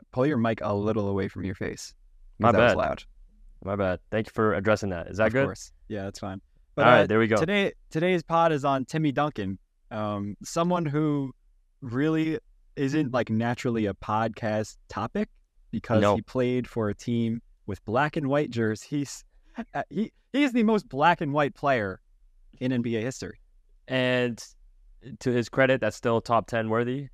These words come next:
Speaker 2: <laughs>
Speaker 1: And I, I
Speaker 2: Um,
Speaker 1: think there's a genuine case for him to be, like, top four.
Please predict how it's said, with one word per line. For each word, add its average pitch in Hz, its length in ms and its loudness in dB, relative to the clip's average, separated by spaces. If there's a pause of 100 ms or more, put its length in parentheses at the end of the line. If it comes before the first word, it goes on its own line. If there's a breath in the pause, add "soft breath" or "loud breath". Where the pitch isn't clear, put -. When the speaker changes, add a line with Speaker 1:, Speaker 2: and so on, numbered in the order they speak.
Speaker 2:
<laughs> - 180 -20
Speaker 1:
And 156 760 2
I, 214 140 6
I 220 240 8
Speaker 2:
Um, 214 100 2
Speaker 1:
think 165 200 -2
there's 147 260 0
a 123 80 -2
genuine 120 840 0 (160)
case 120 300 -2
for 110 160 -4
him 107 200 0
to - 100 -8
be, 101 320 -2
like, 90 400 -4 (640)
top 220 260 0
four. - 420 -6